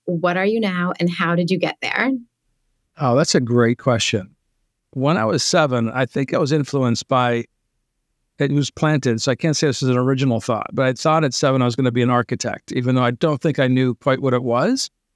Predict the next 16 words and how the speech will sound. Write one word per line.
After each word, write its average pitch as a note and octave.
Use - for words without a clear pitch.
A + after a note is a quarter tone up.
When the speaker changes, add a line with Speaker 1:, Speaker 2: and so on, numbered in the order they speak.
Speaker 2:
But C#3
I C3
had C#3
this C3
fascination C3+
with A#2
buildings D#3+
and A#2+
design, C#3+
and B2
maybe B2
I -
was A#2+
asking B2
questions, C3+
and A#2